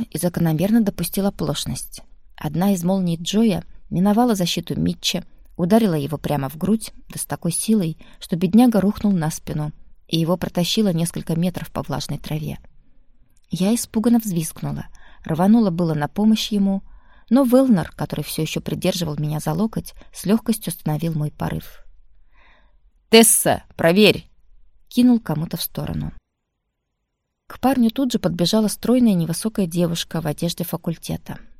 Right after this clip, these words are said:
Опустилась перед ним на колени и простерла перед собой обе ладони, с которых полилось прохладное голубоватое заклинание. По всей видимости, сканирующее. А почему не исцеляющее? В этот момент Митч пошевелился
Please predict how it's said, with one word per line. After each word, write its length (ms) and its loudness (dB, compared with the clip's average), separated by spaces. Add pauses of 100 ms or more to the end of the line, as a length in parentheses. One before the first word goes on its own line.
(200)
Опустилась 580 -2
перед 240 -2
ним 120 4
на 120 0
колени 520 0 (220)
и 80 -8
простерла 480 -2
перед 240 -6
собой 360 0
обе 220 0
ладони, 600 0
с 80 -14
которых 340 -4
полилось 560 -4 (160)
прохладное 540 -2
голубоватое 640 -6
заклинание. 760 -4 (640)
По 100 -2
всей 200 0
видимости, 460 2
сканирующее. 920 0 (420)
А 80 -12
почему 380 -4
не 140 2
исцеляющее? 880 -6 (1000)
В 40 0
этот 220 0
момент 520 4 (100)
Митч 280 -2
пошевелился 840 -6